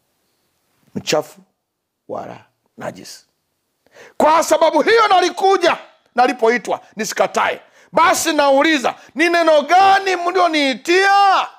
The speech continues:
<laughs> Petro amejieleza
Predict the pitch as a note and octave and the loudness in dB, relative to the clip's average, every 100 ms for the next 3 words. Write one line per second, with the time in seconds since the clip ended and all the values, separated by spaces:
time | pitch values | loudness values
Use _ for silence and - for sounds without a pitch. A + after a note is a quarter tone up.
0 | _ _ _ _ _ _ _ _ _ _ | _ _ _ _ _ _ _ _ _ _
1 | _ _ _ - - _ G#2+ F#2+ _ _ | _ _ _ -20 -20 _ -20 -20 _ _
2 | _ _ - G3+ G3+ C#3+ C3 B2 C3+ B2 | _ _ -10 -10 -10 -8 -8 -6 -8 -8
3 | C3+ C#3 D#3+ C#3 C3 | -6 -2 -2 -4 -8